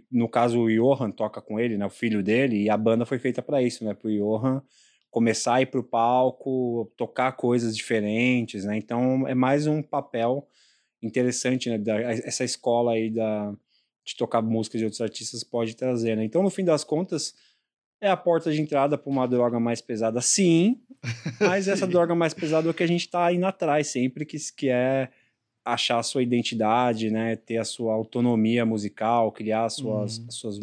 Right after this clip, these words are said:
Speaker 1: suas músicas, e também que não tem problema algum em você ser intérprete, né? Acho que isso é uma coisa importante que a gente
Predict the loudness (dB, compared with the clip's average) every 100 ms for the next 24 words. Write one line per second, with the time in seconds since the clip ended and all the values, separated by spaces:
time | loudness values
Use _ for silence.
0 | -12 -6 -4 0 2 2 0 -6 -8 -12
1 | -18 -10 -2 2 2 2 0 0 0 0
2 | 0 2 0 2 0 0 -2 -4 -4 -2
3 | 0 0 0 -8 -6 -8 -8 -12 -10 -8
4 | -4 -4 -4 -4 -4 -4 -6 -4 -6 -6
5 | -10 -8 -6 -6 -10